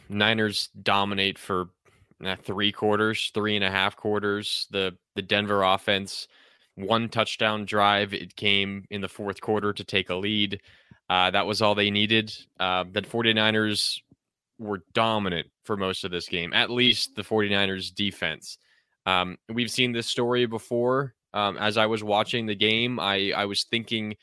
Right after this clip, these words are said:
back to last year. If you remember that Christmas week game, it was the Thursday night game in Tennessee. Niners dominated in the first half. They absolutely controlled that game from the jump, led ten nothing at halftime against Tennessee.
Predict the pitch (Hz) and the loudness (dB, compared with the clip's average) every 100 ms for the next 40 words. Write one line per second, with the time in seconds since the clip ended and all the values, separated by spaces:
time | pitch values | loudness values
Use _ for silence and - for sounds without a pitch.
0 | _ _ _ 107 110 - 117 101 98 107 | _ _ _ 2 2 2 0 4 4 4
1 | 110 110 104 104 107 104 107 104 107 95 | 0 -2 0 0 -2 -2 -2 -2 0 -2
2 | - - 113 - 110 104 107 110 101 95 | -4 -4 -4 -2 -4 -2 -4 0 2 2
3 | 98 101 101 95 - 107 110 - 101 101 | 0 -4 -4 -4 -4 -2 -2 0 0 2
4 | 98 - 98 98 98 98 - 107 101 - | 0 0 0 0 -4 -6 -4 -2 -2 0
5 | 127 123 110 104 - _ _ _ _ - | 2 4 4 2 -4 _ _ _ _ -6
6 | 104 107 104 92 - - 120 120 117 107 | 0 0 0 -6 -4 2 2 4 2 2
7 | 101 92 95 90 - 104 92 - 104 92 | 2 0 -4 -6 -6 -6 -4 -4 0 2
8 | 90 _ 95 95 - 120 117 - 104 101 | 0 _ -4 -2 0 0 0 -2 -4 -4
9 | - 101 101 92 _ _ _ - 127 110 | -4 -4 -2 -4 _ _ _ -10 -8 -6
10 | - 120 117 107 104 101 110 104 98 123 | -2 2 4 4 2 2 0 -2 -2 -2
11 | 120 110 98 107 104 98 _ _ _ _ | -2 -4 -2 0 0 -2 _ _ _ _
12 | _ - 117 117 104 - 127 120 120 117 | _ -8 0 0 0 -2 0 0 0 0
13 | 107 107 107 - 110 104 101 104 104 - | 0 2 0 0 -2 -2 -2 -4 -4 -2
14 | 110 98 - 110 110 110 | -2 -2 -2 0 0 -2